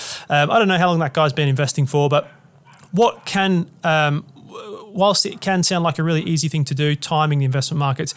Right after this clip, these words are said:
it's actually very, very difficult, um, because you ne-, never actually know when that turn is going to happen, and you never actually know how quickly it's gonna happen as well. And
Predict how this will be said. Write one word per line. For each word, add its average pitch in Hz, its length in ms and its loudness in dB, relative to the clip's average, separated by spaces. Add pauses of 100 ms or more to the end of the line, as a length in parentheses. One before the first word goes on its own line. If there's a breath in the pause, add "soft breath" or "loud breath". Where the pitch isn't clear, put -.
(260 loud breath)
it's 147 100 0
actually 196 260 0
very, 151 220 2
very 135 180 0
difficult, 120 480 -4 (400 loud breath)
um, 139 240 2
because 143 240 0
you 156 160 0
ne-, 170 220 2
never 175 320 2
actually 160 300 -2
know 143 180 0
when 143 220 0
that 147 180 -2
turn 143 260 0
is 127 120 -2
going 127 180 -2
to 117 60 -2
happen, 156 420 0 (400 loud breath)
and 143 160 0
you 139 80 2
never 139 300 2
actually 131 340 -2
know 131 320 0 (200)
how 143 260 -2
quickly 139 500 -4
it's - 100 -6
gonna 131 180 -2
happen 131 280 -4
as 120 120 -2
well. 117 220 -4 (260 loud breath)
And 190 340 0